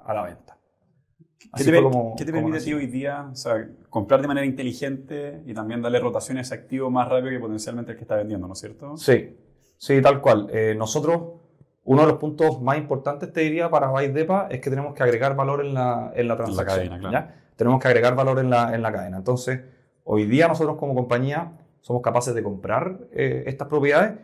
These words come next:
Speaker 1: y luego transformarlas, como le, como le decimos. ¿En qué consiste esta transformación?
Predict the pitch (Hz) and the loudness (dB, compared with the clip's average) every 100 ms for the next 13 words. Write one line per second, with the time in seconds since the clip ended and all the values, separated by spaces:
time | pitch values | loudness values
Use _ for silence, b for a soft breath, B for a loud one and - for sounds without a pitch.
0 | _ - 120 135 143 131 - 120 117 127 | _ 0 4 6 4 2 -2 -2 2 4
1 | 113 104 - 107 101 98 - - - 120 | 2 -4 -8 -8 -6 -6 -8 -14 -8 -4
2 | 110 104 98 113 104 92 - _ _ _ | -4 -6 -8 -10 -10 -12 -16 _ _ _
3 | _ _ - 117 110 143 139 156 - 147 | _ _ -4 0 4 4 2 -2 -2 0
4 | 139 135 127 123 160 208 - | -2 -2 -2 0 0 0 -4